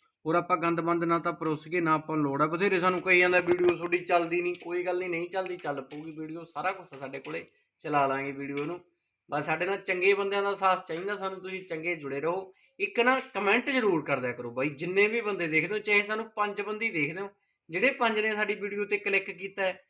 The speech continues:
ਉਹ ਨਾਲ ਕੁਮੈਂਟ ਜ਼ਰੂਰ ਕਰ ਦਿਆ ਕਰੋ ਯਾਰ, ਬਸ ਇੰਨੇ 'ਚ ਹੌਸਲਾ ਜਿਹਾ ਹੋ ਜਾਂਦਾ। ਵੈਸੇ ਵੀਡੀਓ ਤੇ ਸਾਡੀ ਤੇ ਕੁਮੈਂਟ ਬਹੁਤ ਘੱਟ ਕਰਦੇ ਹੋ ਤੁਸੀਂ, ਪਤਾ ਨਹੀਂ ਕੀ ਚੰਗਾ ਚੱਕਰ ਹੈ। ਤੇ ਮਾੜੀ ਲੱਗੀ, ਮਾੜੀ ਕਹਿ ਦਿਆ ਕਰੋ, ਆਪਾਂ ਨੂੰ ਕੋਈ ਉਹ ਨਹੀਂ ਹੈਗਾ। ਤੇ ਬਾਈ ਤੁਹਾਡਾ ਫੇਰ ਤੋਂ ਧੰਨਵਾਦ, ਕੱਲ੍ਹ ਤੁਹਾਡਾ ਫੋਨ ਆਇਆ ਸੀਗਾ,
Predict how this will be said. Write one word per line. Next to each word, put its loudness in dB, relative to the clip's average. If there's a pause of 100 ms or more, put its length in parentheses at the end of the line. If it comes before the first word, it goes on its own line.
(240)
ਉਹ -2
ਨਾਲ 8
ਕੁਮੈਂਟ 2
ਜ਼ਰੂਰ 0
ਕਰ -4
ਦਿਆ -8
ਕਰੋ -16
ਯਾਰ, -14
ਬਸ -4
ਇੰਨੇ 0
'ਚ -6
ਹੌਸਲਾ 0
ਜਿਹਾ 6
ਹੋ -2
ਜਾਂਦਾ। -10 (400)
ਵੈਸੇ 0
ਵੀਡੀਓ -6
ਤੇ -10
ਸਾਡੀ -8
ਤੇ -10
ਕੁਮੈਂਟ -2
ਬਹੁਤ -2
ਘੱਟ 0
ਕਰਦੇ -6
ਹੋ -10
ਤੁਸੀਂ, -14 (580)
ਪਤਾ -2
ਨਹੀਂ -2
ਕੀ -4
ਚੰਗਾ -6
ਚੱਕਰ -8
ਹੈ। -6 (440)
ਤੇ -10
ਮਾੜੀ 8
ਲੱਗੀ, 6
ਮਾੜੀ 6
ਕਹਿ 2
ਦਿਆ 6
ਕਰੋ, 4
ਆਪਾਂ -2
ਨੂੰ -6
ਕੋਈ 4
ਉਹ 4
ਨਹੀਂ -2
ਹੈਗਾ। -6 (540)
ਤੇ -4
ਬਾਈ 2
ਤੁਹਾਡਾ 0
ਫੇਰ -2
ਤੋਂ -10
ਧੰਨਵਾਦ, 0
ਕੱਲ੍ਹ -4
ਤੁਹਾਡਾ -6
ਫੋਨ -4
ਆਇਆ 4
ਸੀਗਾ, -6